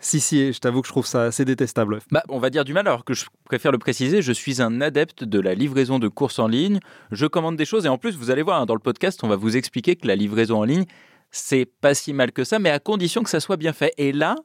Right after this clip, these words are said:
Speaker 2: pour le coup, là, le concept même de petite livraison à vélo, alors qu'en fait, t'as juste à faire deux cents mètres pour aller chercher ton P Q,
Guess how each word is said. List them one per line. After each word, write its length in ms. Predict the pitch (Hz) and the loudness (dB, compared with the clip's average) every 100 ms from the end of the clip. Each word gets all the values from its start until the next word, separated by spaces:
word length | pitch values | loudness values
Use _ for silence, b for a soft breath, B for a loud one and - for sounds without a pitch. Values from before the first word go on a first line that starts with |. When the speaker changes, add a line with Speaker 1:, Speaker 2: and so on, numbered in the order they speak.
| _ | _
Speaker 2:
pour 160 | 170 160 | 0 2
le 100 | 151 | 0
coup, 300 | - 208 226 | 0 -2 0
là, 160 | 165 | 2
le 120 | 139 | 2
concept 520 | 117 170 156 175 160 147 | 0 -2 0 0 -2 -2
même 340 | 147 160 151 | 0 0 0
de 140 | 110 | 0
petite 400 | 104 135 - 151 | 0 -2 -4 -4
livraison 400 | 147 127 135 139 | -2 2 2 2
à 80 | 127 | -2
vélo, 300 | 104 127 147 | 0 0 2
alors 200 | 113 98 | 2 2
qu'en 140 | - 101 | -2 -2
fait, 200 | 139 - | -2 0
t'as 120 | 87 | 0
juste 220 | 110 - | 0 -2
à 60 | 107 | -2
faire 160 | 104 | -2
deux 160 | 90 131 | 0 0
cents 160 | - 139 | 0 0
mètres 180 | 143 | 0
pour 140 | - 98 | 0 0
aller 100 | 95 | 0
chercher 260 | 120 127 | 0 -2
ton 140 | 156 110 | -2 -2
P 180 | 131 123 | -2 -2
Q, 240 | 156 | -2